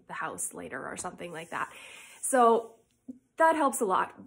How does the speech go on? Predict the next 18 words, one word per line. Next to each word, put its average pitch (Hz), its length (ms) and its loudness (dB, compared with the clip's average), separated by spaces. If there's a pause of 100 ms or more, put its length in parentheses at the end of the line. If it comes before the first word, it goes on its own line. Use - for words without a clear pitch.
just 226 340 -2
literally 214 400 4
taking 196 340 -4
yourself 185 320 -4
out 180 160 -4
of 175 100 -8
this 175 220 -4
space, 170 460 -8
or 294 140 0
your 311 140 -4
cat's 320 380 -4
wandering 175 320 -4
across 165 400 -8
your 175 100 -12
mat, 160 440 -8
or 220 200 -4
your 240 600 -2 (100)
children 262 680 -2